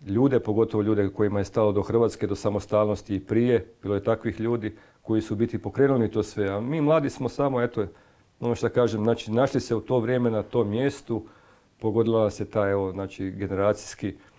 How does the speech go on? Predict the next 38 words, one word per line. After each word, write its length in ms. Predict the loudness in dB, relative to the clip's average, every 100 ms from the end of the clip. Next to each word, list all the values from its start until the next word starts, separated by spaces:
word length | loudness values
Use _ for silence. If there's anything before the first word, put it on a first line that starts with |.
| _ -20 _ _ -8
ta 160 | 0 0
sudbina 420 | 0 -2 0 0
da 140 | 0 -2
dobijemo 480 | -2 0 0 0
mogućnost 840 | 0 -2 0 0 0 -4 -4 -12 -20 _ _ _ _
da 140 | -4 0
možemo 400 | 2 2 0 -2
se 180 | -4 -2
dići, 580 | -2 -2 -4 -4 -4 -8 _ _ _ -20 -20 _ _ _ _ _ _ _ _ _ _ _ _ _ _
izboriti 420 | -4 0 2 2 0
se 80 |
za 100 | -2
svoju 240 | 0 0 0
samostalnost 760 | -2 -4 -6 -2 0 0 -4
na 60 | -10
neki 220 | -10 -12
način. 360 | -12 -14 -14 -20 _ _ _
A 100 | -10
sad, 340 | 0 0 -2 -12 _ _ _ _ _ _ _ _ _ _
ko 140 | 4
je 80 | 4
mogao 260 | 6 4 4
u 60 |
biti 280 | 2 0 -2 -8 _ _ -4
prevazići 580 | 2 4 4 2 0 0
taj 160 | 0
strah 540 | 0 0 2 2 0 -2
ili 200 | -4 -4
tu, 420 | -6 -4 -6 -10
tu, 320 | -8 -6 -6
tu 180 | -6 -8
stvarnost 460 | 0 2 4 2
da 80 | 2
možeš 320 | 0 0 -4
izgubiti 340 | -6 -4 -2 -2
život, 360 | -2 -2 -4
glavu, 380 | 0 2 4 4
ali 300 | 2 0 -4